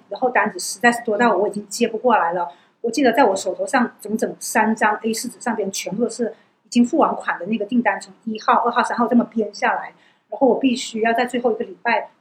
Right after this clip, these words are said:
把这几十个订单全部给处理完。然后后边呢还有很多单子涌进来，平台还问我接不接，我说我实在是接不下来了。在最后一个星期，我记得我每天早上我连，嗯，公司那边我都不去了，我就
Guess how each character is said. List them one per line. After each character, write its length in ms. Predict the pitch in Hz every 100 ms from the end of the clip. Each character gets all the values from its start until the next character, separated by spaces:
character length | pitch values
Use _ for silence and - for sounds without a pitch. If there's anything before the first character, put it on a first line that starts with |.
| -
把 100 | -
这 480 | 247 220 208 - - _ -
几 160 | -
十 120 | - -
个 80 | 240
订 140 | 240
单 160 | 208 190
全 220 | - 180
部 60 | 226
给 120 | 185
处 200 | - 185
理 100 | 185
完。 120 | 160 - _ _ _
然 100 | 208
后 60 | 226
后 120 | -
边 280 | 214 208 202
呢 160 | 202 196
还 140 | 208
有 60 | 202
很 100 | 180
多 100 | 190
单 160 | 208
子 100 | 196 196
涌 140 | -
进 180 | - 240
来， 80 | 190 156 _ _
平 140 | - 214
台 180 | -
还 20 | 196
问 140 | 233
我 80 | 196
接 100 | 196
不 100 | 196
接， 280 | - 196 190 _ -
我 60 |
说 140 | 196 226
我 60 |
实 140 | 185 -
在 120 | 214
是 100 | 233
接 200 | - 220
不 120 | 190
下 180 | 196 220
来 160 | 185 175
了。 160 | 175 - _ -
在 100 | 262
最 120 | 302
后 120 | 269
一 40 | 247
个 60 |
星 180 | 254 226
期， 220 | 220 226
我 80 | 190
记 100 | 269
得 120 | 220
我 80 | 196
每 100 | 190
天 160 | - 214
早 180 | 214
上 240 | - 240 226 -
我 100 | 220
连， 240 | 214 233 - _
嗯， 160 | 240 233
公 160 | 269
司 140 | 262 294
那 80 |
边 100 | 262
我 80 | 214
都 80 | -
不 80 | 214
去 240 | - 285
了， 80 | 220
我 80 |
就 100 | 190